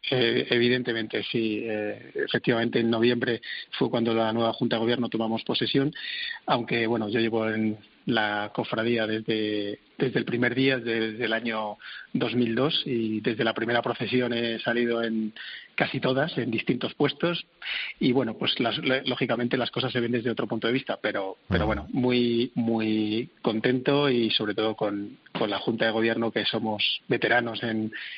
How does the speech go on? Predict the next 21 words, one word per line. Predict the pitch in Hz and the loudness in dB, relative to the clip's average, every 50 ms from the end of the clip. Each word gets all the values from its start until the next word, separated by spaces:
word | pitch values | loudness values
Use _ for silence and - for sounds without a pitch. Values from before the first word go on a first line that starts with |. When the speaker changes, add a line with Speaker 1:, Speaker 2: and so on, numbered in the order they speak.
| - - | -6 -4
Speaker 1:
en | - 117 120 | -2 -2 -2
estas | 113 - - 120 113 | -2 -2 -2 -2 0
lides, | 117 123 120 123 123 - | 2 2 2 0 -2 -2
pues | - 113 107 - | -4 -6 -6 -4
que | - - 104 98 98 - - - - - - - - _ | -4 -4 -4 -4 -6 -8 -8 -10 -10 -10 -10 -10 -6 _
estamos | 156 - - - 135 120 120 120 120 117 117 110 - - | -4 -4 0 0 0 0 2 0 0 0 0 -2 -2 -2
dispuestos | - 127 - - - 120 - 135 113 127 | -2 -2 0 0 -2 -2 0 0 0 0
a, | 117 113 107 107 | 0 2 0 0
a | - - 139 123 - | 0 0 -2 -2 0
salir | - 120 123 127 120 | 0 0 0 2 2
ahí, | 120 120 120 120 123 123 123 123 120 117 - - - - - - - - | 2 2 2 2 2 2 2 2 0 0 -4 -6 -8 -6 -6 -8 -6 -2
eh, | - - 120 113 110 107 107 107 104 104 104 - - - - - - | -2 -2 0 0 -2 -2 -2 -2 -2 -4 -4 -6 -8 -8 -10 -10 -4
e | - | -2
intentar | 127 117 120 113 - 127 120 | -2 0 0 2 2 2 2
hacerlo, | 117 - 139 127 131 139 135 | 2 0 0 2 2 0 0
pues | - 123 107 120 | 0 -2 -2 -2
lo, | 113 107 123 - | -2 -4 -2 -2
lo | 135 113 | -2 -2
mejor | 113 - - 135 | -2 -2 -2 -2
posible, | 107 113 - - 160 113 107 | -2 -2 -2 -2 -2 -2 -2
claro. | - 151 147 - | -2 -2 -4 -4